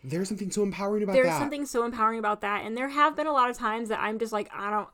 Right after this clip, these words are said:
Speaker 2: please help. I don't know what I'm doing. I don't know what I'm, what I'm looking for. I feel completely not confident in this. Please help." And she's always great about, "Okay, let's get you help." Let's
Speaker 1: Yeah.
Speaker 2: f-, like, if she doesn't know, then she will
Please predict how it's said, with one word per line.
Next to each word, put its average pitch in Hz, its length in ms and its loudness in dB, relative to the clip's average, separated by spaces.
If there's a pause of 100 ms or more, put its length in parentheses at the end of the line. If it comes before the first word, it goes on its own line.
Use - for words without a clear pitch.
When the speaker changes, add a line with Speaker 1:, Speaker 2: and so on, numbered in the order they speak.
Speaker 2:
please 247 240 -6
help. - 320 -10
I 208 80 0
don't 208 300 0
know 214 80 -4
what 202 120 -2
I'm 190 120 -6
doing. 190 320 -6
I 185 80 -8
don't 196 220 -8
know 208 80 -6
what 208 60 -6
I'm, 202 120 -6
what 202 200 -4
I'm 196 140 -6
looking 196 240 -8
for. 202 380 -4
I 196 120 -6
feel 185 240 -6
completely 208 800 -4 (580)
not 208 460 2
confident 190 540 -8
in 190 200 -10
this. 196 220 -10
Please 190 220 -4
help." - 300 -16 (400)
And 226 160 -2
she's 247 200 -4
always 233 340 2
great 233 260 -2
about, 190 300 -4 (200)
"Okay, 220 300 -2 (140)
let's - 160 -12
get 208 120 0
you 220 100 0
help." 339 260 -4 (300)
Let's 202 120 -2
Speaker 1:
Yeah. 190 120 2
Speaker 2:
f-, - 100 -12 (100)
like, 202 180 0
if 208 160 0
she 220 160 -2
doesn't 240 220 2
know, 262 240 0
then 233 120 -2
she 220 180 -8
will 156 320 -6